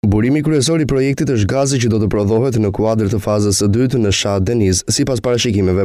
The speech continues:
prodhimi në fazën e dytë do të fillojë në vitin dy mijë e gjashtëmbëdhjetë. Tubacioni do të ndërtohet brenda tre viteve. Gazsjellsi Trans Adriatic, një investim prej dyzet miliard dollar,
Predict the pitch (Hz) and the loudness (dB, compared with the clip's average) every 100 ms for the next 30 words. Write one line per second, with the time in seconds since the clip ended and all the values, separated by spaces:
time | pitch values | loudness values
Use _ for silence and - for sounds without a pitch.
0 | 90 107 117 120 110 95 110 104 101 95 | 0 0 2 2 0 0 -2 0 0 0
1 | 113 113 101 101 104 104 98 95 101 104 | 0 0 0 0 0 2 2 0 0 2
2 | 101 101 98 92 98 - 101 104 107 - | 2 2 2 0 -2 -2 -2 0 -2 -4
3 | _ _ 87 101 107 101 143 147 120 113 | _ _ -2 0 0 0 0 0 0 0
4 | 107 92 131 135 101 104 98 95 110 92 | 0 0 0 2 2 2 0 0 0 0
5 | 87 95 98 - _ - 117 113 143 131 | 0 0 -2 -4 _ -2 0 2 0 2
6 | 135 123 120 113 113 107 107 101 120 104 | 0 0 0 0 0 0 0 0 -2 0
7 | 113 104 101 - 113 107 101 92 107 110 | 0 2 0 0 0 0 0 0 0 0
8 | 104 98 104 98 101 107 98 | 2 2 2 2 2 2 0